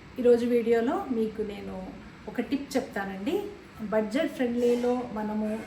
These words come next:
డ్రెస్సెస్ని స్టిచ్ చేసుకోవాలి అని అనుకున్న వాళ్ళకైతే ఈ టిప్ యూజ్ అవుతుందండి. ఇంట్రెస్ట్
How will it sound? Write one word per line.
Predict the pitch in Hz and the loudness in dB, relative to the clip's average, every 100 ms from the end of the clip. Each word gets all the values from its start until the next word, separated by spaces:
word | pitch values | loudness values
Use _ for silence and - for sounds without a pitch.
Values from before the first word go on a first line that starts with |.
| - 190 | -12 -4
డ్రెస్సెస్ని | 214 214 240 - - 240 233 | -2 0 -2 -4 -2 -2 0
స్టిచ్ | 254 - 262 | -4 0 2
చేసుకోవాలి | 220 - 220 208 214 214 | 2 0 -4 0 0 -2
అని | 202 190 | -6 -10
అనుకున్న | 190 208 202 190 | -8 -6 -4 -4
వాళ్ళకైతే | 185 185 190 269 240 | -4 -6 -6 -4 -2
ఈ | 226 | -4
టిప్ | - 214 | -4 -2
యూజ్ | 208 202 | 0 -2
అవుతుందండి. | 196 185 180 185 277 - - - - - 247 | -6 -8 -8 -4 -4 -6 -12 -18 -14 2 4
ఇంట్రెస్ట్ | 262 302 | 4 2